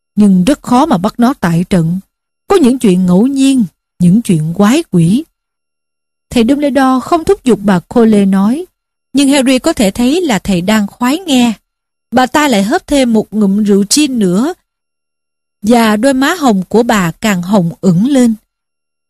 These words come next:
"Con thỏ của Billy Stubb. Chà, Tom nói là nó không làm chuyện đó,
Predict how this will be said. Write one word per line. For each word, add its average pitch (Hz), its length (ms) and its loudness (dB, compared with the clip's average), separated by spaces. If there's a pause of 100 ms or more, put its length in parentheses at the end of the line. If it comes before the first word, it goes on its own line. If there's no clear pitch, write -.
(720)
"Con 240 180 2
thỏ 175 220 2
của 208 180 0
Billy 214 360 2
Stubb. - 440 -2 (680)
Chà, 196 360 -2 (560)
Tom 208 180 0
nói 208 180 0
là 294 100 -2
nó 196 140 -2
không 302 240 -2
làm 214 200 -2
chuyện 180 260 0
đó, 226 320 0